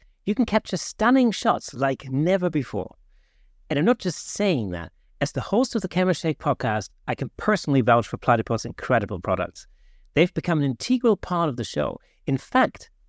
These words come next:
I'm surrounded by various Platypod products holding up lights, cameras, microphones, and so on. It's really helped to transform the way I make the show and the way I shoot at home, in the studio, and on location. But don't just take my word for it.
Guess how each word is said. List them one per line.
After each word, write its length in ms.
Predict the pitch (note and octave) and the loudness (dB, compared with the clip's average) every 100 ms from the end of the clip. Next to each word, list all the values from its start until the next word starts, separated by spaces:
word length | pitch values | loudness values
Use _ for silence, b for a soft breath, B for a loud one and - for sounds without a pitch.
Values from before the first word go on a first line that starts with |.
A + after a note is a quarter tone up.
| - | -2
I'm 120 | D3 | -2
surrounded 520 | - B2+ D#3+ A3 A#3 | -2 2 4 4 4
by 120 | D#3+ | 2
various 360 | C3+ D3 G#3 G3 | 2 2 2 0
Platypod 380 | - F#3 F3+ D#3 | 0 -2 0 0
products 340 | B2+ G2+ F#2 | 0 0 -2
holding 320 | - D#3 D3 | 0 0 2
up 80 | B2 | 0
lights, 400 | A#2+ C3+ D3 - - | 2 2 2 -4 -14
cameras, 560 | - D3 C3+ C3 C3 - | -2 2 4 4 2 -2
microphones, 580 | A2 A2 A#2 - F#2+ F2 | 0 0 -2 -2 -2 -2
and 80 | F#2+ | -8
so 200 | - A2 | -2 0
on. 160 | E2+ - - _ _ - | 0 -6 -20 _ _ -6
It's 180 | C3 - | -6 -4
really 420 | A#2+ F3 A3 F#3+ | 0 2 4 2
helped 220 | C3 D#3+ | 0 -2
to 60 | C#3+ | -4
transform 520 | - B2 - C#3 C3 | -4 -4 -2 0 2
the 100 | A#2 | 2
way 220 | A2+ C3+ | 2 2
I 60 | B2 | 0
make 280 | A#2 F3+ - | 2 0 -2
the 80 | |
show 280 | A2 - G#2 _ - | -10 -6 -8 _ -2
and 420 | G#3 A#3 C3 C3+ - _ | 2 4 2 -2 -8 _
the 80 | C#3+ | 0
way 220 | C3 D3 | 2 4
I 80 | C3+ | 2
shoot 280 | - - B2 | 0 0 0
at 80 | G2+ | 0
home, 300 | D3+ D3+ - | 0 0 0
in 80 | |
the 80 | A#2 | -2
studio, 460 | - - D3 C3+ C3+ - | -2 0 2 4 0 0
and 200 | D#3+ E3 | 0 2
on 120 | C#3+ | 2
location. 540 | A#2 - G#2 C#2+ A2+ - _ - - _ _ _ _ - | 0 -2 -4 -4 -10 -14 _ -20 -20 _ _ _ _ -6
But 100 | - | 2
don't 220 | G3+ A#3 | 4 4
just 160 | G3+ - | 0 -4
take 220 | E3 C#3 | -2 0
my 220 | B2 B2 | 2 4
word 200 | A2+ G2 | 2 0
for 160 | - F2 | -4 -8
it. 140 | - | -8